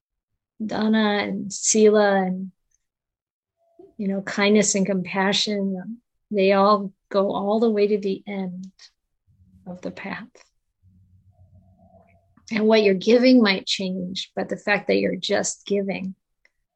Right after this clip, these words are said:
goes all the way to the end of the path. And it, it enriches the experience all the way along.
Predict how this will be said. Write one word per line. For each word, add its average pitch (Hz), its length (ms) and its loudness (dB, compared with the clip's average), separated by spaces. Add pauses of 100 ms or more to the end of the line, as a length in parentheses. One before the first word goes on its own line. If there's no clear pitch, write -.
(540)
goes 196 260 -2
all 202 260 2
the 202 100 4
way 190 180 2
to 190 100 -6
the 185 200 -6
end 185 180 -8
of - 80 -14
the 196 160 -16
path. - 280 -14 (1200)
And 185 240 -6
it, 226 200 -4 (120)
it 202 160 -2
enriches 202 680 2
the 196 100 2
experience 190 640 -2
all 202 220 -2
the 233 60 0
way 220 160 0
along. 185 480 -8